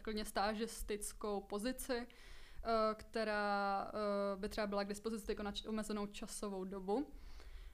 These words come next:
No a shodou okolností měli, eh, protože se od ledna obnovoval, eh, ten tým předsedů, nějak se tam prostřídávali lidi a, ehm, teda teďkon mám prostě na starost, nebo nejsem na to sama, eh,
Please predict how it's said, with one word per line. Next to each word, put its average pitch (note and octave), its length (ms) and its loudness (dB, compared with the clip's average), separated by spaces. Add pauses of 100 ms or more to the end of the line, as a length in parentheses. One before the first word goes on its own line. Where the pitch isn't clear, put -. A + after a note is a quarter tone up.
No A#3 180 6
a - 40 0
shodou A#3+ 260 4
okolností G#3+ 680 -2
měli, F#3+ 440 0
eh, D#4 260 -2 (200)
protože G3+ 720 -2
se G3+ 160 -4
od G3 200 -2
ledna G3 340 -2
obnovoval, F#3+ 1080 -2
eh, F#3+ 560 0
ten G3+ 160 -4 (100)
tým C4 280 4
předsedů, A#3+ 640 -2 (360)
nějak G#3 180 -2
se - 80 -12
tam G3+ 120 -2
prostřídávali G3 920 -4
lidi B3+ 400 0 (580)
a, G#3+ 680 2 (640)
ehm, G3+ 320 -2
teda G3+ 220 0
teďkon G3+ 680 -4
mám G3 200 -2
prostě G#3 380 -4
na G3 100 -4
starost, G3+ 520 -4
nebo G3+ 120 -4
nejsem G3+ 240 -2
na G3 60 0
to G3+ 120 -4
sama, G#3 640 0
eh, G#3+ 40 -2